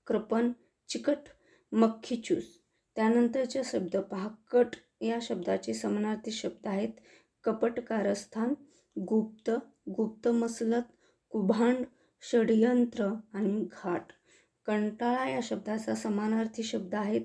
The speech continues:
आळस, उबग, वीट, अरुची आणि नावड. कथा या शब्दाचे समानार्थी शब्द आहेत गोष्ट, कहाणी, कथन, हकीकत,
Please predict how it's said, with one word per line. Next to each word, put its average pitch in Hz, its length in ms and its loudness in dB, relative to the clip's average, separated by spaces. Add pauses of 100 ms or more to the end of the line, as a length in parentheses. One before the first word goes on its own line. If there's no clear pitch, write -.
(140)
आळस, 214 440 -2 (400)
उबग, 214 380 2 (500)
वीट, 262 340 -2 (420)
अरुची 214 720 2 (160)
आणि 196 160 0
नावड. 175 460 2 (520)
कथा 220 380 0
या 262 200 -2
शब्दाचे 208 520 -2
समानार्थी 214 600 -2
शब्द 208 320 -6
आहेत 202 180 -2 (100)
गोष्ट, 208 520 2 (520)
कहाणी, 208 520 0 (440)
कथन, 214 460 -2 (360)
हकीकत, 220 680 2